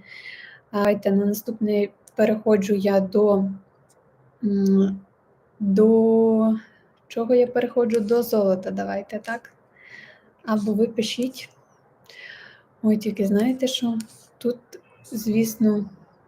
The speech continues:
як вийти з цього режиму? Ага.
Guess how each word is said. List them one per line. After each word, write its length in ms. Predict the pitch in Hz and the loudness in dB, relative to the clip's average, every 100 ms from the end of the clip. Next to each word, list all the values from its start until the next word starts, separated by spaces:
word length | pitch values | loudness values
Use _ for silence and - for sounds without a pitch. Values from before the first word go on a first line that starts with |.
| _ | _
як 340 | 214 208 202 202 | -2 -2 -2 0
вийти 480 | 208 226 226 240 | 2 2 0 -2
з 60 | 226 | -2
цього 300 | 220 214 220 | -4 0 2
режиму? 600 | 226 202 226 233 233 214 - | 2 0 2 2 2 0 0
Ага. 340 | 190 196 196 | -2 0 -2